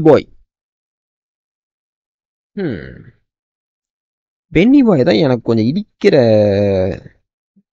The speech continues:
கேரக்டர். Because வந்துட்டு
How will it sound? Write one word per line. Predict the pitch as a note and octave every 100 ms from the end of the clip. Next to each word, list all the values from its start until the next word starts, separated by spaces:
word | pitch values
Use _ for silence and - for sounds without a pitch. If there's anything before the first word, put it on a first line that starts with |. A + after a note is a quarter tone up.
| _ _ _ _ _ _ _ _ _ _ _ _ _ -
கேரக்டர். | A#2 A2 - - _ _ _ - _
Because | D3 G#3+ G#3+
வந்துட்டு | F3 E3